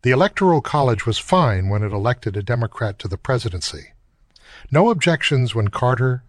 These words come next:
Clinton, or Obama were elected. It suited the Democrats just fine. But when Trump won the Electoral College,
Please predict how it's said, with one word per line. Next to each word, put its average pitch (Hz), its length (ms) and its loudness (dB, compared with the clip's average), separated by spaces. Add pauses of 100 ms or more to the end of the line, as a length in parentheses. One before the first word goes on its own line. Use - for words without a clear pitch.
Clinton, 127 440 2
or 107 260 -2
Obama 95 400 0
were 92 160 -6
elected. - 520 -6 (760)
It 143 120 2
suited 214 380 2
the 139 100 2
Democrats 117 640 0
just - 320 -2
fine. 87 480 -2 (460)
But 151 180 2
when 139 220 2
Trump 190 380 2
won 147 260 4
the 120 100 2
Electoral 117 560 0
College, 104 640 -2